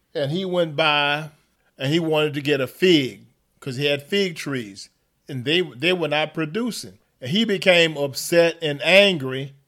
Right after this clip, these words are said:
and he told his assistant, the keeper of the vineyard, to destroy the fig trees. Once he couldn't receive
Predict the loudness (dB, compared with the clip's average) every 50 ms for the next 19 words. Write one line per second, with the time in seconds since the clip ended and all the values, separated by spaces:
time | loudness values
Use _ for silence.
0 | _ _ _ _ _ -6 -4 -4 -4 -4 -6 -4 -2 -2 0 0 0 0 -2 -4
1 | -6 -10 -14 -18 -20 _ _ _ _ _ _ _ _ _ -6 -6 -6 -6 -8 -10
2 | -10 -6 -4 -4 -4 -4 -8 -14 -20 -20 _ _ -14 -14 -12 -6 0 0 0 0
3 | 0 -2 -4 -2 -2 -4 -4 -6 -6 -4 -4 -4 -4 -4 -4 -6 -4 -4 -4 -4
4 | -6 -8 -10 -16 _ _ _ _ -6 -6 -4 -4 -4 -6 -6 -8 -6 -4 0 2
5 | 2 2 4 4 2 2 0 -2 -4 0 2 2 2 2 2 -4 -10 -8 -8 -8
6 | -10 -12 -18 -20 -20 -20 _ _ -20 -12 -8 -6 -4 -4 -4 -6 -6 -6 -6 -4
7 | -4 -4 -6 -6 -8 -10 -14 -18 _ _ _ -2 0 0 0 -2 -8 -10 -8 -8
8 | -8 -8 -6 -4 -2 -2 0 0 0 -2 -2 -4 -6 -8 -10 -14 -18